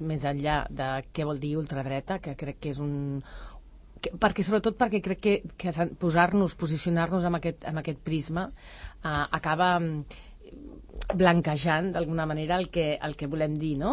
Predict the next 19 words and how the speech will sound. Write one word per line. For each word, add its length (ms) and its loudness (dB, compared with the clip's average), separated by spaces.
Eh, 480 -4
i, 80 -6
i, 140 -10
i 120 -8
crec 260 -6
que, 140 -2
eh, 680 -2
hem 120 2
de 100 0
recuperar 460 -2
aquesta 840 -4
mirada 480 -2
tan 220 -2
sàvia 260 -2
que 100 -8
acaba 200 -2
de 100 0
donar 400 -2
el, 100 -2